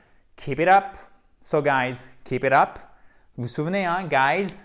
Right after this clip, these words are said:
c'est à la fois pour la jante féminine et la jante masculine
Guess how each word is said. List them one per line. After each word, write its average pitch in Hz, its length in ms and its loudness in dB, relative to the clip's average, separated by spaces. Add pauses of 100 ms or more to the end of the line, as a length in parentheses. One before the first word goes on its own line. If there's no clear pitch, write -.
c'est - 200 -4
à 131 80 2
la 135 120 2
fois 139 240 -6
pour 139 120 -4
la 123 100 -2
jante 135 240 -8
féminine 123 500 -4
et 107 80 -4
la 104 160 -4
jante 110 460 -8 (540)
masculine 139 840 -6